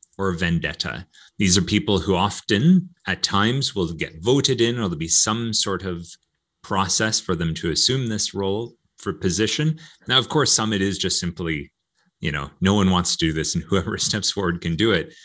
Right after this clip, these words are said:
But there will be checks and balances on the school-wide level in terms of the authority that they are given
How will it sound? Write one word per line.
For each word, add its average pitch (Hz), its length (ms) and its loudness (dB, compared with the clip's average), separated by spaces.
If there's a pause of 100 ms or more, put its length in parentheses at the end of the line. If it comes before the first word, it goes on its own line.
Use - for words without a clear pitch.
(180)
But 107 140 -4
there 117 120 -2
will 123 160 2
be 120 140 -4
checks - 440 -4
and 90 160 -2
balances 82 960 -4 (300)
on 110 640 2 (200)
the 95 100 -2
school-wide 87 680 2
level 87 340 -2
in 107 120 -2
terms 85 340 -2
of 76 220 -6
the 87 120 0
authority 90 560 0
that 82 180 -10
they 80 140 -2
are 78 140 -2
given 104 500 -2